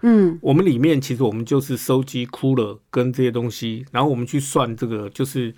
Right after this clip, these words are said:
Speaker 2: 每五分钟收一次，
Speaker 1: 嗯。
Speaker 2: 那每五分钟收一次，那资料量其实相对比较大。
Speaker 1: 对。
Speaker 2: 然后呢，其实我们透过我们自己的T P U去计算完之后，去按照它所规范的一些方法，然后跟指引的方向，我们去做一些调整跟 improve。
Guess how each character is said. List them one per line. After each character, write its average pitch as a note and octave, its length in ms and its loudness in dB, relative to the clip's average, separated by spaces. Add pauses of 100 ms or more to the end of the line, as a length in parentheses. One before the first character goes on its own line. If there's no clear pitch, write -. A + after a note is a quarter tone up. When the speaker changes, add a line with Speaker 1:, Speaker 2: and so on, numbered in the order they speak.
(240)
Speaker 2:
每 D#3+ 160 4
五 D#3+ 80 2
分 C#3+ 220 2
钟 C#3+ 120 2
收 C#3 220 0
一 A2 100 -4
次， A2 280 -10
Speaker 1:
嗯。 A3+ 180 6
Speaker 2:
那 E3+ 100 6
每 E3+ 140 4
五 F3 60 2
分 D3 140 2
钟 D#3+ 60 2
收 D#3 200 2
一 C#3 40 2
次， C#3 120 -4
那 C#3+ 120 2
资 C#3 140 -4
料 C3+ 120 4
量 C3 180 0
其 B2 60 -14
实 A2+ 100 -8
相 A2+ 160 -8
对 A#2 100 -4
比 G#2+ 100 -10
较 G2+ 100 -8
大。 G2 220 -6 (120)
Speaker 1:
对。 F#3 180 0 (260)
Speaker 2:
然 D3 120 2
后 F3+ 80 4
呢， D3 160 4
其 C#3 120 -2
实 C#3+ 60 4
我 C#3+ 80 4
们 A#2+ 100 -4
透 D#3 160 0
过 D3 120 2
我 B2 60 4
们 A2+ 140 -4
自 D#3 140 -4
己 A2+ 140 -6
的 A2 80 -4
T B2+ 180 -4
P B2+ 200 -4
U B2 180 -4
去 C#3+ 180 -6
计 C#3 240 -4
算 C3+ 240 0
完 G#2+ 240 -10
之 B2+ 160 -8
后， A2+ 260 -4
去 C3 300 -4 (340)
按 E3 160 0
照 C#3+ 160 2
它 C#3 140 0
所 G#2+ 460 -6
规 D3+ 180 2
范 C#3+ 160 0
的 A#2+ 80 -2
一 B2 60 -4
些 B2 160 -2
方 A#2+ 260 -6
法， G#2+ 260 -8
然 B2 80 -4
后 C3+ 120 0
跟 C3+ 200 0
指 A2 200 -8
引 A#2 160 -10
的 G#2+ 80 -12
方 A2+ 200 -6
向， A2 220 -8 (280)
我 B2 60 -4
们 B2+ 120 0
去 D#3 120 -2
做 D3 220 2
一 C#3 40 0
些 C#3 120 0
调 B2 260 -2
整 A2+ 220 -6
跟 B2 140 -4
improve。 A2 540 -10